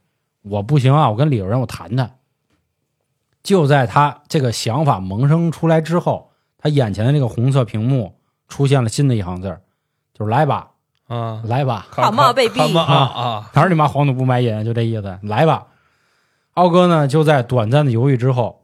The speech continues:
Speaker 1: 开始走上了这条道，继续往飞船走。越往近越发现啊，他前面出现了几个圆形的小孔，这个孔的直径大概有三十厘米左右。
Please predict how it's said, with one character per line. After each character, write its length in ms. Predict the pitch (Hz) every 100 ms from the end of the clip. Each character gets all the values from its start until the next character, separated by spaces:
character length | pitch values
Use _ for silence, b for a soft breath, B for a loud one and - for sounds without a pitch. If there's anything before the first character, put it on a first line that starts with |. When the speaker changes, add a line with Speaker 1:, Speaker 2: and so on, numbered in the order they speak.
| _
Speaker 1:
开 200 | - 120
始 320 | 117 98 90 -
走 260 | - 104 90
上 140 | 101
了 80 | 101
这 80 | 104
条 180 | 92
道， 200 | 95 90 -
继 220 | - 135
续 140 | 101
往 160 | 107 87
飞 100 | 104
船 180 | 92 92
走。 200 | - - _ _ _ _ _ -
越 140 | 269
往 160 | 214 131
近 120 | 135
越 120 | 127
发 200 | 113 120
现 160 | 123 110
啊， 260 | 87 90 - _ _ _ _
他 120 | 175
前 240 | 180 143 147
面 140 | 147
出 180 | - 165
现 160 | 151
了 120 | 127 110
几 160 | -
个 120 | 95
圆 280 | 98 104 131
形 120 | 139
的 60 | 139
小 180 | 120 120
孔， 180 | - 110 - _ _ _ _
这 100 | 185
个 60 |
孔 240 | 170 - 107
的 80 | 107
直 180 | -
径 200 | 143 165
大 100 | 131
概 100 | 139
有 140 | 131 98
三 240 | - 175
十 60 | 147
厘 100 | 131
米 100 | 151
左 160 | 110
右。 180 | 95 117